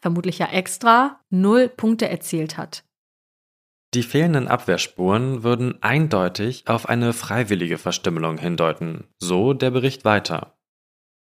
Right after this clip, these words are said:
Speaker 2: Wenn der Angreifer so eine starke Kontrolle über Philipp hätte gewinnen können, die nötig wäre, um mit glatten, präzisen Schnitten seine Brustwarzen abzuschneiden, wie hätte Philipp dann ohne Gewalt entkommen können?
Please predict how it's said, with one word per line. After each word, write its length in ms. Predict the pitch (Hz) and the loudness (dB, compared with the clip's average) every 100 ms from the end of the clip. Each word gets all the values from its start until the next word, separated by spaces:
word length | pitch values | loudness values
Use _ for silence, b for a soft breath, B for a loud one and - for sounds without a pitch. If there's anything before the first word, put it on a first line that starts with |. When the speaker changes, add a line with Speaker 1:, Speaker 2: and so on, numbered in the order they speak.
| - | 2
Speaker 2:
Wenn 100 | 131 | 4
der 120 | 127 | 4
Angreifer 560 | 117 110 113 110 110 101 | 2 2 2 2 2 2
so 160 | 101 | 2
eine 260 | 95 95 92 | 0 -2 -4
starke 400 | - 90 104 87 | 0 0 0 -4
Kontrolle 460 | 90 87 - 104 | -6 -4 0 2
über 180 | 87 90 | 2 0
Philipp 300 | - 98 90 | 2 0 0
hätte 200 | 98 98 | -2 -2
gewinnen 360 | 90 87 101 104 | -4 0 0 0
können, 320 | - 120 123 B B _ _ | 0 -2 -2 B B _ _
die 160 | 101 95 | 0 2
nötig 420 | 95 135 90 90 | 2 0 -2 0
wäre, 380 | 87 87 90 87 | -2 2 2 2
um 260 | 87 85 | 0 -2
mit 240 | 82 78 - | -4 -6 -8
glatten, 480 | 85 98 107 87 82 | -4 -2 -2 -4 -4
präzisen 500 | - - 104 90 87 | -10 -4 -4 -2 -4
Schnitten 460 | - 101 - 95 | -2 -2 -2 -4
seine 240 | 85 85 78 | -2 -4 -2
Brustwarzen 640 | 87 135 - 95 90 90 | -2 -2 0 0 0 -2
abzuschneiden, 760 | 95 - 107 - 104 104 123 117 B _ _ _ - | -4 -2 -4 2 2 2 0 -4 B _ _ _ -2
wie 180 | 139 190 | 0 2
hätte 260 | 180 160 | 2 0
Philipp 320 | - 131 151 - | -2 0 0 2
dann 240 | 123 123 - | 0 -2 0
ohne 260 | 147 170 | 2 4
Gewalt 380 | 135 117 120 117 | 2 4 0 0
entkommen 440 | 113 104 170 131 | -6 -2 0 0
können? 400 | - 87 80 - | -2 -6 -6 -12